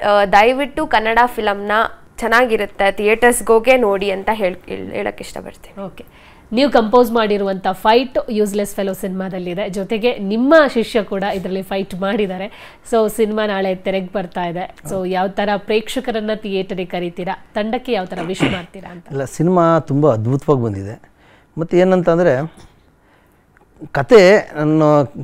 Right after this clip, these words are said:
Speaker 3: ಕೇಳಿದ ಪಟ್ಟ ತುಂಬ ವಿಭಿನ್ನವಾಗಿದೆ. ಯಾಕಂದರೆ ಯೂಸಸ್ ಟೈಟ್ಲೇ ಅಷ್ಟು ವಿಭಿನ್ನವಾಗಿದೆ, ಇನ್ನು ಕತೆ ಹೇಗಿರ್ಬೇಕು ನೀವು ಊಹೆ ಮಾಡ್ಕೊಬೇಕು. ತುಂಬ ಅದ್ಭುತವಾಗಿದೆ. ಯಾಕಂದರೆ ನಾನು ಫುಲ್ ಸಿನಿಮಾ ನೋಡಿಲ್ಲ, ನಾನು ನಾಳೆ ಥಿಯೇಟ್ರಿಗೆ ಹೋಗಿ ಸಿನಿಮಾ ನೋಡ್ತೀನಿ. ಅದರಲ್ಲೂ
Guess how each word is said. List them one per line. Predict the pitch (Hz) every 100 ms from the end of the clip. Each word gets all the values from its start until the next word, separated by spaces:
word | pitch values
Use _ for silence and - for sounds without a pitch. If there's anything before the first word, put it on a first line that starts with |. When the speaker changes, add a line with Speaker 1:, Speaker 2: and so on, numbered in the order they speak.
| -
Speaker 3:
ಕೇಳಿದ | 175 202 175
ಪಟ್ಟ | 170 156
ತುಂಬ | 180 - 175 202 180 131 107 117
ವಿಭಿನ್ನವಾಗಿದೆ. | 139 139 185 143 110 95 - -
ಯಾಕಂದರೆ | 147 175 160
ಯೂಸಸ್ | 185 185 196 180 143 110
ಟೈಟ್ಲೇ | - 151 196 214
ಅಷ್ಟು | 180 170 147
ವಿಭಿನ್ನವಾಗಿದೆ, | 135 135 147 123 110 98 - - _ 143
ಇನ್ನು | 156 151 147 139
ಕತೆ | - 139
ಹೇಗಿರ್ಬೇಕು | 185 165 156 135 131
ನೀವು | 127 110 117 113
ಊಹೆ | 120
ಮಾಡ್ಕೊಬೇಕು. | 113 101 95 92 92 - _ _ _ _ _ _ -
ತುಂಬ | 180 196
ಅದ್ಭುತವಾಗಿದೆ. | 214 - 127 139 185 156 143
ಯಾಕಂದರೆ | 170 160 170 170
ನಾನು | 156
ಫುಲ್ | 143 170
ಸಿನಿಮಾ | 190 - 160 185
ನೋಡಿಲ್ಲ, | 143 156 185 139 165 - - _ -
ನಾನು | 131 175 165
ನಾಳೆ | 151 147
ಥಿಯೇಟ್ರಿಗೆ | - 160 170
ಹೋಗಿ | 156 151 151
ಸಿನಿಮಾ | 123 127 139
ನೋಡ್ತೀನಿ. | 156 143 123 127 160 - - -
ಅದರಲ್ಲೂ | 120 165 202 240 -